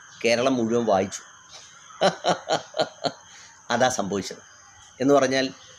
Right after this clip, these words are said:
അവരേത് ജാതിയായിരുന്നു, അവരെ ഭർത്താവ് ഏത് ജാതിയായിരുന്നു, അവരെങ്ങടായിരുന്നു, അവർ പിന്നെന്ത് സംഭവിച്ചു, എവനേതാണ്, എവൻ മറ്റേതാണ്, കേരളം മുഴുവൻ ചർച്ച ചെയ്യുന്ന ഒരു സ്ഥിതിയിലേക്കെത്തി. പേര് പറയുന്നത് അഭിമാനം വീണ്ടെടുക്കാൻ വേണ്ടി ചെയ്തു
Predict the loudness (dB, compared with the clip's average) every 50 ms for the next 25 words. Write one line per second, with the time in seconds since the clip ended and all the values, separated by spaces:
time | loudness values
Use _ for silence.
0 | -20 -14 -4 0 2 4 4 6 4 4 4 4 4 4 4 4 4 4 4 4
1 | 4 2 2 -2 -4 -4 -6 -10 -14 -12 -4 0 2 2 4 4 4 4 4 4
2 | 4 2 2 4 2 0 0 0 2 2 2 2 2 4 4 4 4 2 0 -4
3 | -6 -6 -8 -12 -12 -4 -2 2 2 4 4 4 2 2 2 2 2 2 2 0
4 | -2 -4 -6 -6 -8 -6 -2 0 0 2 2 2 2 0 0 0 -2 -2 -2 -2
5 | -2 -2 -2 -2 -4 -4 -4 -6 -10 -8 -4 -2 0 2 2 4 4 4 4 4
6 | 2 2 2 2 -2 -4 -6 -8 -6 -2 0 2 4 4 4 4 2 0 0 0
7 | 2 2 2 0 0 -4 -8 -12 -20 -20 -20 -20 -16 -6 0 2 4 4 4 4
8 | 2 2 0 0 0 0 0 0 0 0 -2 -2 -2 -2 -2 -2 -2 -4 -6 -4
9 | -4 -4 -4 -4 -4 -4 -4 -6 -6 -8 -8 -6 -6 -4 -4 -4 -4 -4 -6 -10
10 | -12 -12 -20 -20 -20 -20 -12 -4 -2 0 2 2 2 2 2 2 2 2 2 0
11 | -2 -2 -2 -4 -4 -4 -6 -8 -14 -20 -20 -20 -20 -20 -10 -6 -4 -4 -2 0
12 | 0 0 2 2 0 0 -2 -2 -2 -2 -2 -2 -2 -4 -2 0 0 0 0 -2
13 | -4 -6 -6 -8 -8 -6 -6 -6 -6 -6 -8